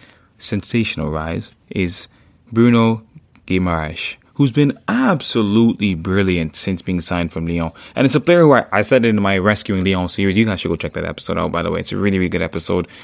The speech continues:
And that series is coming back. Yes, don't worry, it is returning soon. So do stay tuned for that, 'cause that will be coming in the near future. But that Lyon episode, I spoke about how good and how, just how instrumental Bruno Guimaraes was to the Lyon team. And you can see how poorly Lyon are playing since he's left. The replacements they've gotten for him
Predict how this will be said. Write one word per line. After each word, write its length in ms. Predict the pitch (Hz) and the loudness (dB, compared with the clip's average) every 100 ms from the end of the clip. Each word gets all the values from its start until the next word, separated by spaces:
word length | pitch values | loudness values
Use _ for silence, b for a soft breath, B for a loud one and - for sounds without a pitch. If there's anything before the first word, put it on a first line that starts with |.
| - | -2
And 120 | 107 | 2
that 120 | 107 | 2
series 320 | - 113 107 | 2 4 4
is 100 | 104 | 2
coming 240 | - 101 90 | 0 0 2
back. 240 | 90 85 | 0 0
Yes, 200 | 95 87 | -2 -2
don't 240 | - 101 98 | -4 0 2
worry, 180 | 90 | 2
it 80 | 95 | 0
is 100 | 95 | 0
returning 380 | 85 - 90 87 | -4 -4 -2 -2
soon. 260 | - 90 82 | -2 -2 -2
So 100 | 87 | -4
do 220 | 92 87 - | -4 -4 -10
stay 240 | - 123 | -2 0
tuned 280 | 113 110 98 | 0 0 -2
for 60 | 85 | -6
that, 200 | 87 - | -8 -8
'cause 80 | |
that 140 | - 82 | -8 -8
will 80 | 92 | -6
be 100 | 92 | -6
coming 360 | 92 87 87 B B B | -4 -4 -6 B B B
in 140 | 110 | 0
the 80 | 107 | 2
near 140 | 101 98 | 4 4
future. 340 | 113 110 104 | 2 4 2
But 180 | 95 95 B B B - | 0 -2 B B B -2
that 140 | 113 | 0
Lyon 380 | 127 131 131 120 | 4 4 4 2
episode, 320 | 117 107 107 | 0 0 0
I 60 | 95 | 0
spoke 300 | - 139 131 | 2 2 4
about 220 | 107 90 | 2 2
how 160 | 95 | 0
good 380 | 90 82 107 101 | -2 2 2 2
and 100 | 90 | 0
how, 300 | 87 101 98 | 0 0 0
just 180 | 139 180 | -2 -2
how 140 | 180 | 0
instrumental 580 | 127 127 110 117 113 107 | 2 2 2 2 2 0
Bruno 400 | 85 90 110 110 | -2 0 2 2
Guimaraes 460 | 98 101 98 95 - | 2 0 0 -2 -2
was 160 | 98 | -2
to 160 | - 98 | -2 -4
the 180 | 87 101 | -2 -2
Lyon 340 | 92 98 92 | 0 -2 -2
team. 300 | - 107 95 | 0 0 0
And 240 | 90 90 104 | -2 -4 -6
you 60 | |
can 100 | 107 | -4
see 160 | 101 165 | 0 2
how 140 | 131 | 4
poorly 340 | 98 123 120 104 | 4 2 4 4
Lyon 220 | 101 95 | 2 -2
are 100 | 87 | -6
playing 380 | - 104 92 - B | -4 -2 -4 -6 B
since 260 | - 107 95 | -2 -2 0
he's 180 | 101 - | -2 0
left. 240 | 107 87 | 0 0
The 80 | 92 | -2
replacements 480 | 92 131 131 113 104 | 0 2 2 0 -2
they've 140 | 95 | -2
gotten 260 | 104 - 107 | -4 -4 -4
for 140 | 90 | -4
him 220 | 87 85 | -4 -6